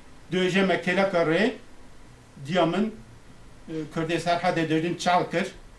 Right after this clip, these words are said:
yani veşart, defin kir. Erdekî, me berdam kir.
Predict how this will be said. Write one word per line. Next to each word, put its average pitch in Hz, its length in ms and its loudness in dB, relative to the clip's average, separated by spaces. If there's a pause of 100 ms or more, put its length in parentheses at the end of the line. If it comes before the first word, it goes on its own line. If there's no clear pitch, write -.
(220)
yani 160 300 2
veşart, 170 540 2 (500)
defin 240 320 4
kir. - 260 -10 (840)
Erdekî, 190 560 2 (880)
me 208 220 4
berdam 233 540 6
kir. - 180 -4